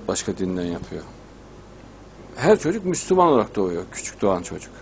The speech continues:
Nasıl lanetlenmiş doğsun yani çocuk? Allah'ın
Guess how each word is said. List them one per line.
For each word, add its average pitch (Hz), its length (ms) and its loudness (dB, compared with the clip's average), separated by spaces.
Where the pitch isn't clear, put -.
Nasıl 131 340 0
lanetlenmiş 110 600 2
doğsun 95 300 -4
yani 90 140 -8
çocuk? - 280 -12
Allah'ın 113 360 4